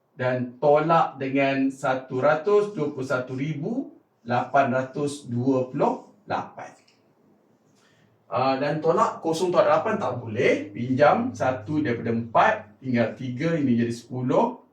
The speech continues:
Sepuluh tolak dua, sepuluh tolak lapan adalah dua, tiga tolak dua adalah satu. Satu tolak lapan tak boleh. Pinjam, tinggal lapan, ini jadi sebelas. Sebelas tolak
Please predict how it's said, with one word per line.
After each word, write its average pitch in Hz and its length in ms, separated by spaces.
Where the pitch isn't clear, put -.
Sepuluh - 320
tolak - 240
dua, 139 560
sepuluh 135 240
tolak - 240
lapan - 160
adalah 104 240
dua, 143 200
tiga 123 240
tolak 117 240
dua 123 240
adalah - 80
satu. 170 560
Satu 131 400
tolak 123 160
lapan - 400
tak - 160
boleh. 139 320
Pinjam, 143 640
tinggal 110 240
lapan, 127 560
ini 120 240
jadi 110 160
sebelas. - 720
Sebelas 151 400
tolak - 240